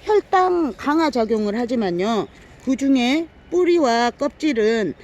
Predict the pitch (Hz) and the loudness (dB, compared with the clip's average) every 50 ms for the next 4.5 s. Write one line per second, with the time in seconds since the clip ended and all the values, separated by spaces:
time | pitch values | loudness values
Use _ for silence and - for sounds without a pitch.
0 | - - - - - - - - 196 190 190 190 190 - - 233 220 - - - | -20 -20 -20 -20 -20 -20 -10 -6 -4 -4 -2 -4 -4 -4 -6 -8 -8 -8 -6 -2
1 | 320 359 349 302 247 214 202 226 240 - - 202 185 180 180 202 262 311 - - | 0 2 4 2 2 2 0 -4 -4 -4 -2 -2 0 0 0 -2 -2 -4 -8 -12
2 | - - - - - 339 359 - - 392 381 359 381 - - 285 226 220 196 180 | -20 -20 -18 -6 -2 -2 -2 -2 0 0 2 2 0 0 -4 -4 -2 0 0 0
3 | 165 175 - - - 233 220 196 185 180 180 180 - - 185 202 220 220 196 180 | -2 -4 -6 -4 -4 -4 -2 -2 -2 -2 -4 -4 -4 -4 -4 -2 -2 -2 -2 -2
4 | 175 175 160 - - 170 180 185 180 170 | -4 -6 -8 -6 -4 -2 0 0 0 0